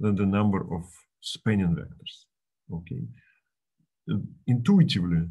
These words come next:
this is clear. For example, if I add to the spanning set any number of additional vectors, I still get, uh, the spanning set.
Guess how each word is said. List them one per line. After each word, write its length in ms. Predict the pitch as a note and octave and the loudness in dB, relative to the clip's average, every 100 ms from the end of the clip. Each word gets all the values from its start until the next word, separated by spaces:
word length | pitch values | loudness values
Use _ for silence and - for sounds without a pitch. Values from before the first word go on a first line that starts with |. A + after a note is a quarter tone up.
| - | -8
this 260 | G2+ G#2+ - | -6 -6 -6
is 120 | D#3+ | -8
clear. 540 | - F3+ G3 A#2+ C#3+ C#3+ - _ _ - | -2 2 4 4 2 -2 -10 _ _ -8
For 100 | G#2 | -2
example, 580 | A#2 C#3 B2+ F#2 E2+ - - _ _ _ - | 0 0 0 -2 -4 -8 -20 _ _ _ 2
if 240 | D3 D#3 | 4 6
I 280 | C3 A2+ - - - | 4 4 0 -8 -2
add 400 | B2 A2 G2 F2 - _ _ _ _ - | 2 4 2 0 -6 _ _ _ _ -2
to 340 | G#2 F#2+ D#2+ - | 0 0 -4 -8
the 100 | F#2 | -8
spanning 480 | G2 - C3 A2+ F2+ | -8 -4 0 0 0
set 340 | F2 - - - _ _ _ _ _ _ _ _ _ _ _ - | -4 -8 -10 -14 _ _ _ _ _ _ _ _ _ _ _ 4
any 260 | C#3+ E3 | 8 10
number 320 | C3+ G#2+ F2 F2 | 10 6 2 -2
of 120 | F2+ | -4
additional 500 | F#2+ D#3 D#3 A2 F2 | 0 2 4 4 2
vectors, 460 | C#2+ - - - - - | -2 -6 -14 -16 -18 -6
I 100 | F2+ | -6
still 440 | E2+ - C3+ B2 | -6 -4 0 2
get, 320 | F2 F2 E2 E2+ - _ _ _ _ G2 | 2 0 -2 -2 -14 _ _ _ _ -8
uh, 220 | F#2 F2+ E2 | -4 -4 -4
the 80 | E2 | -6
spanning 460 | - - E2 G#2+ | -6 -4 -2 -2
set. 280 | A#2+ E2+ | -2 -6